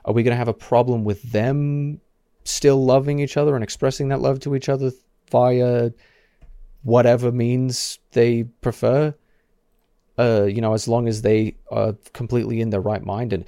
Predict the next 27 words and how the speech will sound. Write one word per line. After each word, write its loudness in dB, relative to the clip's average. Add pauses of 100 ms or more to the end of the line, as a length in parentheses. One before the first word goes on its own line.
(180)
maybe 0
even -2
if -6
they -2
aren't -4
in -6
their -6
right -8
mind, -8
then -10
that's -8
okay, -4
'cause, -10
uh, -4 (180)
you -8
know, -6 (840)
a -2
husband -2
and -2
a -4
wife -2
can -10
get -6
drunk -8 (560)
together -2
and, -8
and -10